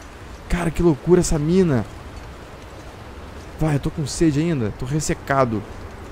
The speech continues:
Será que os itens respawnam por aqui? Provavelmente não. Ah, tem um urso ali, meu irmão! Que que é isso, cara? Não dá pra lutar com urso, não. Se eu tô com medo de lobo, imagina com urso.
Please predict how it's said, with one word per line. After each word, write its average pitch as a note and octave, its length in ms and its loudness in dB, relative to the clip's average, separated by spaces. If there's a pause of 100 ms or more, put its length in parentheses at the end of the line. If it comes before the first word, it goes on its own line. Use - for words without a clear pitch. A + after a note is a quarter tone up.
(2000)
Será C#3+ 220 6
que - 100 2
os C#3+ 100 8
itens D3 220 4
respawnam C#3 580 4
por A2 160 2
aqui? E3 280 2 (1120)
Provavelmente A#2+ 380 0
não. A2+ 380 2 (340)
Ah, D#4 320 12
tem C#4 120 12
um C#4 240 12
urso C#4+ 180 12
ali, D4+ 240 12
meu E4+ 140 12
irmão! D#4 380 12 (640)
Que C#4 120 4
que - 120 2
é D#4 260 10
isso, D#4+ 160 6
cara? E4 360 10
Não C#4 100 6
dá C4+ 80 10
pra - 140 8
lutar C4+ 180 8
com A#3+ 140 10
urso, C4 180 12
não. G#3 300 12 (460)
Se G#3+ 100 10
eu G3+ 60 12
tô - 180 8
com A#3 140 4
medo A3+ 220 8
de G#3+ 160 4
lobo, A3+ 320 12
imagina A3 360 12
com A#3+ 140 0 (100)
urso. D#3+ 340 6